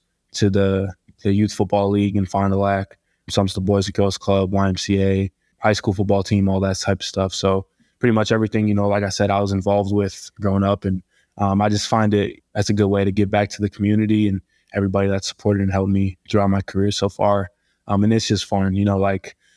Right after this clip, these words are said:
um, softball game's just a, a good opportunity for us to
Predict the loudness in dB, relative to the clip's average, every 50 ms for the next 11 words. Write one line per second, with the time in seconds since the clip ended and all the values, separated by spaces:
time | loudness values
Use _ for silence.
0 | _ _ _ _ _ -8 -6 -4 -2 -2 -2 0 0 0 0 0 0 0 0 2
1 | 2 0 0 0 0 -2 -2 -2 0 0 0 0 0 -2 -4 -2 0 0 0 0
2 | 0 -2 -4 -6 -4 -2 0 0 0 -2 -2 -2 -2 -2 -2 -2 -2 -2 0 0
3 | 0 -2